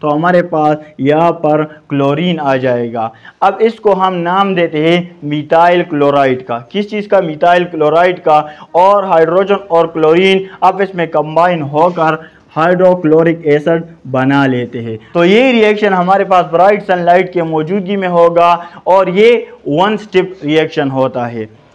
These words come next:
Next हमारे पास है diffuse sunlight। Diffuse sunlight के मौजूदगी में हमारे पास कौन सा reaction होगा, तो इसको भी हम ज़रा देख लेते हैं कि diffuse sunlight के मौजूदगी में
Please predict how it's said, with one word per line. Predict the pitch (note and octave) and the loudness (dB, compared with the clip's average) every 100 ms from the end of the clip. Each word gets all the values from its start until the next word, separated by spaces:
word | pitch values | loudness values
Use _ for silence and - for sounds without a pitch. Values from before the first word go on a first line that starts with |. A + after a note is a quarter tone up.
| - - | -20 -8
Next | E3 A#3 C#4 C4 | -2 0 0 0
हमारे | A#3 A3+ A3+ | 2 2 2
पास | G3+ G#3 G3+ G3 - | 2 2 2 0 -6
है | F#3+ G3+ G3 - - | -2 0 -2 -8 -10
diffuse | D3 F3+ F3+ C4 B3 | -4 -4 2 2 2
sunlight। | C4+ G3 E3+ E3 D3+ C3+ C#3+ - - | 2 0 2 2 2 -2 -6 -18 -10
Diffuse | D#3 F3 F#3+ C#4 C#4 | -4 -4 0 0 2
sunlight | B3 A#3 A3 G#3+ G#3+ | 0 2 2 2 2
के | G3+ | -2
मौजूदगी | G3 F#3 G3 G3+ G3 | 0 -2 -2 -4 0
में | F#3+ F3 | 0 0
हमारे | E3+ F#3+ F3+ | 0 0 0
पास | F#3 E3 E3 | 0 -4 -2
कौन | F3 F3 G3+ | -2 -2 0
सा | F#3+ | -2
reaction | F3+ F3 E3+ E3+ D#3 | 2 2 2 -2 0
होगा, | D#3 D#3 D3+ D3+ - - - | 0 2 2 0 -6 -14 -2
तो | E3+ E3+ A3 | -2 2 0
इसको | A3+ G#3 F#3 | 2 2 2
भी | E3+ | 4
हम | E3 E3 F3+ F3+ F3+ - | 2 2 4 2 0 -10
ज़रा | C3+ D#3 E3+ E3 | -2 0 2 2
देख | D#3+ E3+ F3 | 2 0 2
लेते | D#3 D#3 D#3 | 0 0 0
हैं | D3+ E3 E3 D#3+ - - | 0 2 2 -2 -14 -2
कि | D#3+ | 0
diffuse | D3+ D3+ G3+ A3+ A3+ | 2 0 0 0 -2
sunlight | G#3+ F3 F3+ E3 F3+ F#3 F3+ | 0 0 2 2 2 2 0
के | E3 | -2
मौजूदगी | D3+ D3+ F3 F#3 D#3+ D#3+ | 0 -4 -2 -4 -2 -2
में | D#3 | -2